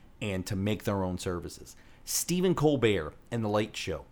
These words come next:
I go to watch his clips all the time on my browser, and I can't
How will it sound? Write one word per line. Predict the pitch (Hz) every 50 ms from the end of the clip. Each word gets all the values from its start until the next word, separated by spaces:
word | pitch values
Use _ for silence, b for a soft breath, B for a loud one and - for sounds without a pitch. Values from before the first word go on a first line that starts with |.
| - -
I | 107 117
go | 127 147 151
to | 165
watch | 147 139 135 131 131 - - - - -
his | 107 117 123 107 -
clips | - - - - 123 117 95 - - - - -
all | - 104 104 110 113
the | 110 113
time | - - 120 110 107 98 80 76 - -
on | 101 101 101
my | 98 98 98
browser, | 98 101 98 95 90 85 85 - 80 71 - b b b b b b
and | - 113 107 107 107
I | 104 113 110
can't | - - - - - 196 190 127 - - - -